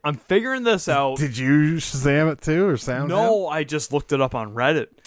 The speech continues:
Speaker 2: Oh.
Speaker 1: And I found out, and I'm like, "Fight. Okay, fair enough." And I think I texted you it, or I told you it.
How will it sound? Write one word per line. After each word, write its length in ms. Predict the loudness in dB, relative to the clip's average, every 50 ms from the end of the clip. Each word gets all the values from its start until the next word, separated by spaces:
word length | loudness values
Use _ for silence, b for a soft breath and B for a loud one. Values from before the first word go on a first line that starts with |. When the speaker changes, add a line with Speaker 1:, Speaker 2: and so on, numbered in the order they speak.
| -18 -12 -8
Speaker 2:
Oh. 380 | -6 -6 -4 -4 -4 -4 -4
Speaker 1:
And 100 | -4 -4
I 100 | -4 -6
found 440 | -6 -4 -2 0 0 0 -2 -2 -2
out, 200 | 0 0 -2 -4
and 80 | -4 -6
I'm 120 | -6 -4
like, 180 | -6 -6 -8 -10
"Fight. 460 | -14 -6 -4 -2 -2 -2 -6 -8 _ _ -16
Okay, 400 | -14 -14 -14 -10 -8 -6 -6 -6
fair 380 | -8 -10 -6 -2 0 0 0 0
enough." 320 | 0 0 0 -2 -4 -6
And 80 | -8 -8
I 60 | -8
think 200 | -8 -8 -10 -10
I 60 | -10
texted 580 | -14 -14 -12 -8 -8 -8 -8 -10 -14 -12 -6 -4
you 160 | -2 2 2
it, 100 | 0 0
or 80 | -2 -6
I 80 | -8 -10
told 480 | -12 -8 -6 -4 -2 -2 -2 -2 -4
you 160 | -4 -4 -4
it. 260 | -6 -8 -8 _ _